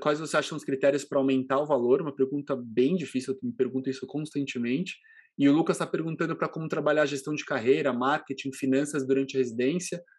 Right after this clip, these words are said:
É um tema muito importante, mas pouco discutido. E o Alessandro Ono tá só dando parabéns pra gente, que tá acompanhando todos os episódios, é sempre uma aula. Obrigado a você, Alessandro, por tá aqui com a gente.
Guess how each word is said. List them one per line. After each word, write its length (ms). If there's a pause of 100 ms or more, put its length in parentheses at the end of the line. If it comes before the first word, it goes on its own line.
(200)
É 40
um 40
tema 180
muito 260
importante, 460
mas 140
pouco 260
discutido. 640 (420)
E 120
o 80
Alessandro 480
Ono 160
tá 120
só 120
dando 180
parabéns 380
pra 160
gente, 220
que 60
tá 60
acompanhando 400
todos 180
os 80
episódios, 480
é 80
sempre 280
uma 120
aula. 240
Obrigado 280
a 40
você, 220
Alessandro, 380
por 80
tá 80
aqui 120
com 120
a 60
gente. 300